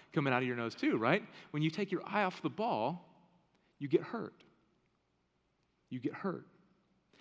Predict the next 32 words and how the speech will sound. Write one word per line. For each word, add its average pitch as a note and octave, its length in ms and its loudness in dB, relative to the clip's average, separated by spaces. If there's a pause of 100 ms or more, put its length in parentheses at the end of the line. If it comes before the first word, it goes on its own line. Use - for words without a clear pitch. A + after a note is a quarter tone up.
(180)
And C#3 100 -2
the C3 60 -2
same E3+ 280 -2
thing D#3+ 180 -4
happens C#3+ 400 -8
today D#3 260 -2
when A2 160 -4
followers C#3+ 480 -2
of B2 100 -8
Jesus B2+ 640 -6 (580)
take D3 140 -2
their - 180 -4
eyes C3 300 -4
off A#2 180 -6
the B2 80 -2
Word B2 180 -2
of B2 100 -8
God. D#3 260 -8 (1080)
When A#2+ 100 -10
we A#2+ 60 -6
take C3+ 180 -10
our - 160 -4
eyes B2+ 300 -8
off G2+ 160 -6
the A#2+ 60 -8
Word A2 140 -6
of G#2+ 100 -10
God, A2 240 -4
our G#2+ 120 -4
lives A#2 680 -6
move B2+ 420 -4
away A2+ 840 -4